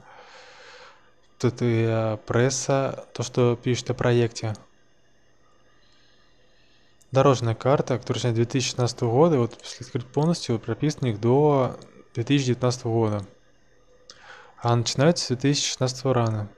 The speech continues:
М, достаточно полная такая, да, да, давно уже у них это е-, родилась, прописано. Так,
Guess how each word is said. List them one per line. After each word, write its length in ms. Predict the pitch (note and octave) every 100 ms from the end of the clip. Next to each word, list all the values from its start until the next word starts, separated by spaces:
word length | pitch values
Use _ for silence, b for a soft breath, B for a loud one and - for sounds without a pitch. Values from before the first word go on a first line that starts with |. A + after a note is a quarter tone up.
| _ _ _ _ _ _ _ _ _ _ _ _ _ _ _ _ _ _ _ _
М, 140 | A#2+ A2+
достаточно 560 | - - A#2+ - B2 A#2+ - _ _ _ -
полная 240 | C#3+ B2
такая, 240 | A#2+ B2 A#2
да, 100 | B2
да, 220 | B2 C3+
давно 300 | C3 C#3 C3+
уже 120 | G#2+
у 40 |
них 120 | A2 -
это 180 | -
е-, 200 | A#2 B2
родилась, 420 | D#3 C3+ A2+ A2 -
прописано. 460 | - B2+ A#2+ - - - B B B B -
Так, 560 | C3 A2+ A2 - -